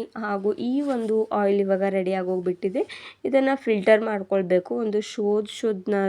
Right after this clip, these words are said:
ತಗೊಂಡ್ಬಿಟ್ಟು ಇದ್ರ ಒಳಗಡೆ ಈ ಹೂವನ್ನ ಹಾಕ್ಕೊಂಡ್ಬಿಟ್ಟು ಅದನ್ನ ಪ್ರೆಸ್ ಮಾಡಿದ್ರೆ ಸಾಕು, ನಮ್ಗೆ ಆಯಿಲ್ ಕೂಡ ಸಿಕ್ಕೋಗ್ಬಿಡುತ್ತೆ. ನೋಡ್ತಾ ಇದ್ದೀರಲ್ವ, ಈ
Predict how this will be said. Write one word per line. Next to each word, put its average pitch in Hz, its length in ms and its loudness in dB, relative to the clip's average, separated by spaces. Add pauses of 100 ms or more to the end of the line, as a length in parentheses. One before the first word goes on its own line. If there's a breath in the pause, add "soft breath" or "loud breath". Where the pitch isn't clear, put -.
(200)
ತಗೊಂಡ್ಬಿಟ್ಟು 190 760 0 (500 loud breath)
ಇದ್ರ 233 240 0
ಒಳಗಡೆ 214 600 2 (100)
ಈ 226 120 0 (100)
ಹೂವನ್ನ 226 440 0
ಹಾಕ್ಕೊಂಡ್ಬಿಟ್ಟು 202 880 -4 (640 loud breath)
ಅದನ್ನ 220 360 -2 (460)
ಪ್ರೆಸ್ 220 320 0
ಮಾಡಿದ್ರೆ 220 480 0
ಸಾಕು, 208 380 -2
ನಮ್ಗೆ 208 340 0 (100)
ಆಯಿಲ್ 202 280 2
ಕೂಡ 214 320 -2
ಸಿಕ್ಕೋಗ್ಬಿಡುತ್ತೆ. 196 960 -4
ನೋಡ್ತಾ 220 340 -4
ಇದ್ದೀರಲ್ವ, 190 500 0 (140)
ಈ 220 140 -6